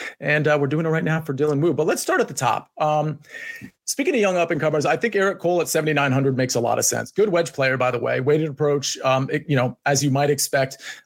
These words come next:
uh, also looks pretty good. Uh, and, and I just, I just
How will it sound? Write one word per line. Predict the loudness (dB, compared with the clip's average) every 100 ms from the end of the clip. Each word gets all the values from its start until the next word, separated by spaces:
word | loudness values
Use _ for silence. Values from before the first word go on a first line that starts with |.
| -2
uh, | 0 2
also | 0 2 0
looks | 0 -2
pretty | -2 -2 0
good. | 0 2 0
Uh, | 0
and, | 0 0
and | 0 0
I | 0
just, | 0 -2 -6 -4
I | 0
just | 2 0